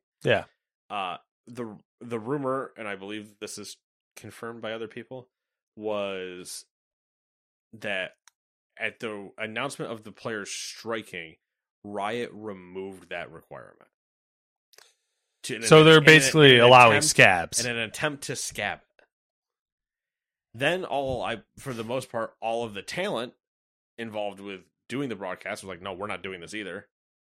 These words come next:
Speaker 2: Like, we're not crossing that line."
Speaker 1: Yeah.
Speaker 2: Absolutely not. So they made that play, then immediately had to backpedal because everybody went, "Are you that dumb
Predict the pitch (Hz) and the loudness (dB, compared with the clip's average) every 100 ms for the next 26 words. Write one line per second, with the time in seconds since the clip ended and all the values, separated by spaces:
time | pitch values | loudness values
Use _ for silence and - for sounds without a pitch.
0 | _ _ _ - 85 95 101 104 - - | _ _ _ -18 -16 -14 -10 -10 -10 -10
1 | 101 98 95 104 78 87 90 107 - - | -10 -10 -8 -8 -8 -10 -12 -14 -16 -4
2 | 147 104 90 - _ _ _ _ _ _ | 0 0 -2 -14 _ _ _ _ _ _
3 | - 113 - 143 92 69 _ _ _ _ | -16 -14 -12 -12 -12 -16 _ _ _ _
4 | - - 127 113 104 92 _ _ _ _ | -14 -6 -2 -2 -4 -10 _ _ _ _
5 | - 117 160 170 127 107 143 - - 95 | -12 -4 -4 -2 -4 -2 -2 -4 -12 -10
6 | 85 101 - _ _ _ 120 143 147 135 | -10 -14 -18 _ _ _ -4 -2 -2 -4
7 | 156 160 135 123 101 107 135 - 101 98 | -4 -4 -6 -10 -10 -6 -6 -6 -10 -10
8 | 101 101 98 107 110 107 107 - - 110 | -12 -12 -10 -10 -10 -10 -10 -12 -10 -10
9 | 104 120 160 349 349 254 120 120 170 147 | -10 -10 -6 -4 -2 -6 -6 -4 -4 -6
10 | 117 98 143 277 | -8 -6 -6 -8